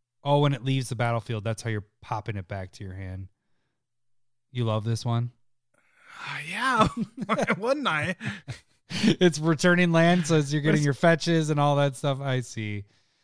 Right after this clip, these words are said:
Speaker 1: I, my thought
Speaker 2: This is,
Speaker 1: reading it
Speaker 2: this
Speaker 1: was
Speaker 2: is like a slower, legendary Life from the Loam.
Speaker 1: Yeah. What my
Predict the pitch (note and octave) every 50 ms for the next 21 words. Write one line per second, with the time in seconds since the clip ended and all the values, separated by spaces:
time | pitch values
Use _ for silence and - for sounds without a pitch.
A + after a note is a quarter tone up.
0 | _ _ _ - - F3+ F#3+ G#3+ G3 F3+ F3 F#3 F#3+ G3+ F#3+ - - F#3+ G3 G3+
1 | G3 E3 E3 D#3 E3 F3 E3+ F3+ F3+ F#3+ G3 G#3 G#3 E3 E3 D#3+ D#3 D#3+ D#3 D3+
2 | B2+ - - F#3+ - - - - - F3 E3+ E3 E3+ E3+ E3+ F3 F3+ F3+ F3+ F3+
3 | F3 F3 F3 E3+ E3 D3 D3 D3+ D3+ D#3 C#3+ D#3 D#3 D3+ C#3+ D3 C#3+ C#3+ C#3 C#3
4 | C#3 C#3 C#3 C3+ C3 C3 C3 C#3 C#3 C3+ - - D3 C3 B2+ B2+ B2+ B2 A#2+ A#2
5 | - B2 B2+ C3+ _ _ D3 D3+ D3+ D#3+ D#3 D#3 D#3 D3+ D3+ D3+ C#3+ _ _ _
6 | _ _ _ _ - E3+ F3+ F3 F#3 F3+ F3+ F3+